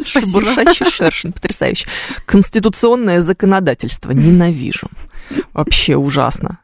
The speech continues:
Speaker 2: Если, если не замедлиться и не сделать микропаузу, конституционное законодательство.
Speaker 1: Да, половина букв куда-то
Speaker 2: Вообще
Speaker 1: просто
Speaker 2: ужас,
Speaker 1: улетает.
Speaker 2: безобразие. Да. А разминаешься как-то?
Speaker 1: А, ну, пою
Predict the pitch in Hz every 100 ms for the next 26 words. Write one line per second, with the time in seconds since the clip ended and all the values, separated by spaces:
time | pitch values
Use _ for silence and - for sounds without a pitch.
0 | - 151 - 214 - 190 185 180 - -
1 | - 165 190 196 165 - 160 170 170 160
2 | 165 180 - 165 226 320 226 - - -
3 | - 180 - 247 220 180 196 160 - -
4 | - _ 214 202 - - 240 247 269 262
5 | 226 277 - - 226 208 190 214 214 -
6 | 202 202 240 - - - 180 143 - 277
7 | 254 254 185 240 220 220 - - - -
8 | 185 170 - - 208 190 175 - - 196
9 | 190 202 359 - - - - _ _ _
10 | _ _ _ _ _ - 214 214 208 208
11 | 196 277 349 370 302 _ _ _ _ _
12 | _ _ _ _ _ - 349 208 180 175